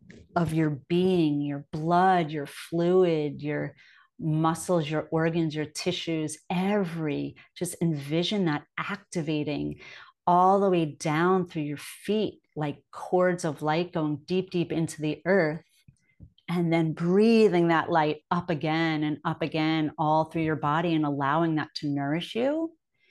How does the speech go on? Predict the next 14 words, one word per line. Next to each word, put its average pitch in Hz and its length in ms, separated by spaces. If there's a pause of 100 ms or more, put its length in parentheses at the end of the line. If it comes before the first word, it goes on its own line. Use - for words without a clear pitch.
(480)
There's 180 240 (240)
also, 185 920 (800)
you 196 100
know, 196 140
the 185 240
pineal 311 680
gland, 151 460
which, 156 420
which, 160 540
as 180 280
you 170 120
know, 156 440
releases 156 540
melatonin, 156 1120